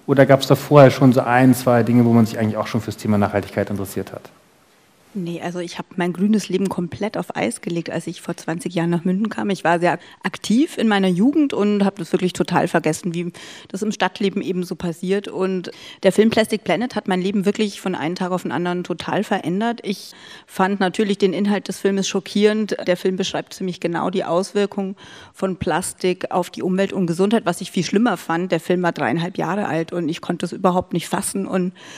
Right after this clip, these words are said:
Speaker 2: wollte das Thema zu meiner neuen Lebensaufgabe machen, hab meine Werbeagentur innerhalb von sechs Monaten quasi auslaufen lassen und überlegt, wie kann ich aufklären, was kann ich tun, damit Menschen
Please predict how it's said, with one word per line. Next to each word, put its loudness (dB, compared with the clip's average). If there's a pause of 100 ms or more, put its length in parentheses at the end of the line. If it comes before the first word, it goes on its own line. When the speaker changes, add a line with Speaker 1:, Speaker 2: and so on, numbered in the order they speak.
(140)
Speaker 2:
wollte 2
das -4
Thema 4
zu -2
meiner 6
neuen 6
Lebensaufgabe 2
machen, -2
hab -8
meine 0
Werbeagentur 2 (380)
innerhalb 2
von 0
sechs -6
Monaten 0 (180)
quasi -2
auslaufen 0
lassen -2
und -4 (400)
überlegt, 6
wie 2
kann -2
ich -6
aufklären, 2 (320)
was 0
kann 4
ich 0
tun, 4 (260)
damit 2
Menschen 2